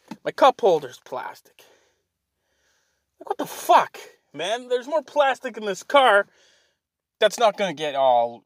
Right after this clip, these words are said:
you know, shithoused by a lighter, and boom.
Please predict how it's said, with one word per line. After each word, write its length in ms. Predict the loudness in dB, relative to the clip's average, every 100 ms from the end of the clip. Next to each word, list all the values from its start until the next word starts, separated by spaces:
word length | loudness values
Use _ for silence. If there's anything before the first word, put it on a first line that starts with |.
| _
you 140 | -10
know, 220 | -6 -8 -10 _ _ _ _ -16
shithoused 580 | -10 -4 -2 2 0 2
by 160 | 4 6
a 100 | 6
lighter, 380 | 6 4 2
and 480 | 0 -2 0 -2 -6 -16 _ _ 4
boom. 300 | 4 4